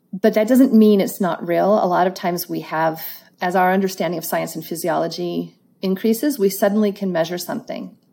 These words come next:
An example is, like, stomach thirty-six and G I motility. We actually now have data that tracks all the way from the needle up to the brain,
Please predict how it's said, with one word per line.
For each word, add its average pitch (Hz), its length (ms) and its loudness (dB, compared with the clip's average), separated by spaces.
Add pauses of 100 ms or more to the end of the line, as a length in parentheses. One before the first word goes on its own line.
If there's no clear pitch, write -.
An 165 100 -10
example 160 480 -4
is, 165 260 -6
like, 165 180 -4
stomach 180 380 -4
thirty-six 185 720 -6
and 175 260 -8
G 180 160 -4
I 190 120 -4
motility. - 580 -8 (460)
We 190 80 0
actually 185 260 -2
now 170 200 -2
have 165 340 -8
data 175 360 0
that - 200 -4
tracks - 560 -6
all 190 160 2
the 196 80 0
way 175 120 0
from 185 280 -4
the 185 100 -2
needle 156 500 -4 (580)
up 202 200 -4
to 208 120 -4
the 190 100 -2
brain, 160 640 -4